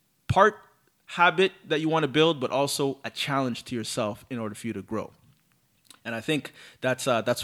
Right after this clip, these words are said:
that's, that's the first and big an-, announcement that we wanted to make is we start today. Those are the only conditions you have to have.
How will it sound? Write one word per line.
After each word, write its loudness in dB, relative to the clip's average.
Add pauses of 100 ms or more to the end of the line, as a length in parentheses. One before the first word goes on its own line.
(100)
that's, -2 (100)
that's 2
the -4
first 2
and 0
big 6
an-, 2 (120)
announcement 0
that 0
we 0
wanted 0
to -6
make 0
is -2 (240)
we -4
start 4
today. 4
Those 4
are 4
the 0
only 2
conditions -2
you 0
have 0
to -8
have. 0